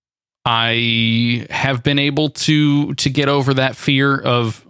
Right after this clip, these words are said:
like, "No, no, no, no, I don't wanna, I don't wanna talk. I don't wanna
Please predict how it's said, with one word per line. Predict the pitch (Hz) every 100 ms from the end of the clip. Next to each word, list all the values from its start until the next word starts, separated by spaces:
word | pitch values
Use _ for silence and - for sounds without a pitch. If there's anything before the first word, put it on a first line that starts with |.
| -
like, | 127 107
"No, | 135
no, | 151
no, | 143 135
no, |
I | 131 127
don't | 127
wanna, | 131 131
I | 120 120
don't | 127
wanna | 127
talk. | 123 127 117 - - _ -
I | 139
don't | 160
wanna | 165 160 147